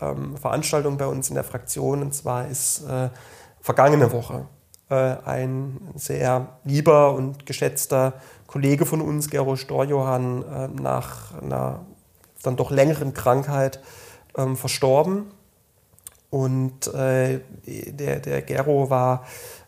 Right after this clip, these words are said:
ähm, ein Kollege im Petitionsausschuss, ähm, vor, also Verkehrsausschuss und Petitionsausschuss. Ich habe ihn im Petitionsausschuss kennengelernt,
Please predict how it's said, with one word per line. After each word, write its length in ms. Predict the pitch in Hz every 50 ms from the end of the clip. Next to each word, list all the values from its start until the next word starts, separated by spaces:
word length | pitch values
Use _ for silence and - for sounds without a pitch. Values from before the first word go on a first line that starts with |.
| _ _ -
ähm, 600 | 139 135 135 127 127 131 123 127 123 120 127 123 - - _ _ _ _ _ _ _ _ _ _ _ - - _ _ - 139 135 - - -
ein 120 | 139 -
Kollege 760 | - - 139 131 135 135 139 143 156 151 147 143 143 143 143 -
im 360 | 143 135 127 123 127 123 120
Petitionsausschuss, 1080 | - 139 135 131 - - 156 156 147 151 151 147 - - - - - - - - - - _ _ - -
ähm, 180 | - - - -
vor, 260 | - - - - -
also 140 | - 131 - - - - _ _
Verkehrsausschuss 680 | - - - - 151 160 160 170 143 135 - 127 -
und 80 | 135 135
Petitionsausschuss. 680 | - 131 139 - - 156 165 165 165 151 - 151 143 151
Ich 80 | 135
habe 160 | 135 123 -
ihn 60 | 147 139
im 40 |
Petitionsausschuss 720 | 139 139 - - - - 143 151 151 165 156 139 147 139 -
kennengelernt, 640 | - 147 139 139 143 147 139 139 139 139 143 143 143